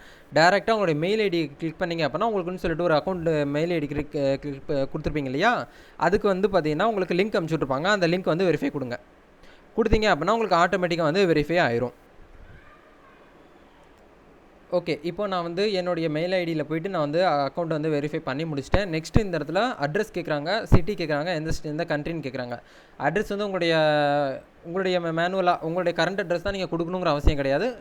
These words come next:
டம்மியா கூட ஒரு அக்கவுண்ட் வந்து கொடுத்துக்கோங்க. சென்னை கொடுத்துக்கலாம், திருச்சி கொடுத்துக்கலாம். உங்களுடைய ஓன், அ, அக்கவுண்ட் வந்து கொடுக்கணும் அப்படிங்கிற அவசியமே கிடையாது. ஓகேங்களா? ஓகே, இப்போ வந்து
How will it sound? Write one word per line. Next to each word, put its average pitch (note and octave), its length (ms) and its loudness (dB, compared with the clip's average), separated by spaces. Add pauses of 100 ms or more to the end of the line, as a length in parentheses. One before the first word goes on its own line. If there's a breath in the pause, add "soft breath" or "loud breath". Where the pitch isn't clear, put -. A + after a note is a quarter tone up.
(140)
டம்மியா G3+ 380 0
கூட G3+ 140 0
ஒரு F3 80 2
அக்கவுண்ட் D3+ 260 -2
வந்து D#3 180 -4
கொடுத்துக்கோங்க. B2 380 -2 (420 loud breath)
சென்னை D#3 240 0
கொடுத்துக்கலாம், C#3+ 420 -4
திருச்சி C#3+ 220 -8
கொடுத்துக்கலாம். C3 460 -4 (380 loud breath)
உங்களுடைய F#3 360 0 (160)
ஓன், F3+ 140 -2 (180)
அ, - 20 0 (380)
அக்கவுண்ட் D#3 280 -2
வந்து D#3+ 140 -4
கொடுக்கணும் E3 300 -4
அப்படிங்கிற C3+ 300 -4
அவசியமே C#3+ 360 2
கிடையாது. A2+ 280 -8 (120)
ஓகேங்களா? A#2 320 -8 (1000 loud breath)
ஓகே, F3 180 4 (180)
இப்போ F3 180 2
வந்து F#3 140 -2